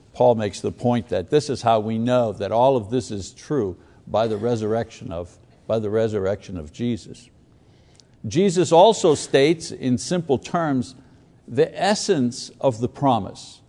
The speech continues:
which had been made by God in the Garden of Eden, carried forward throughout history by the Jewish nation, confirmed and articulated by the prophets,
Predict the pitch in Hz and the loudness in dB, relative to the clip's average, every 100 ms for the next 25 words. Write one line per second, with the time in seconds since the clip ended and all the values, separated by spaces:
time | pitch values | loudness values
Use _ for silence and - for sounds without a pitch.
0 | _ _ _ - 147 147 170 143 135 123 | _ _ _ -6 -4 0 2 4 4 4
1 | 147 190 180 185 180 151 151 156 143 127 | 6 6 6 4 4 4 6 6 4 -2
2 | 107 127 196 175 131 110 120 117 117 113 | 0 6 6 6 0 -2 0 0 -2 -4
3 | - _ _ _ _ _ _ - 185 208 | -10 _ _ _ _ _ _ 2 4 6
4 | 196 - 180 170 165 165 165 190 214 180 | 4 4 8 8 8 2 2 6 8 6
5 | 135 190 190 - 139 139 131 131 120 107 | 6 4 4 -2 0 2 4 4 0 0
6 | 151 175 170 131 117 110 - - _ _ | 4 4 2 -4 -4 -6 -12 -18 _ _
7 | _ _ _ _ _ _ - 143 131 - | _ _ _ _ _ _ -6 -2 -2 0
8 | 190 196 202 196 156 131 120 - 220 - | 0 2 0 2 2 2 0 0 -2 2
9 | 180 143 131 123 113 - - 139 131 123 | 4 6 4 2 -2 -14 -4 2 2 2
10 | - 180 214 185 107 104 - - | 0 4 4 4 -2 -10 -12 -20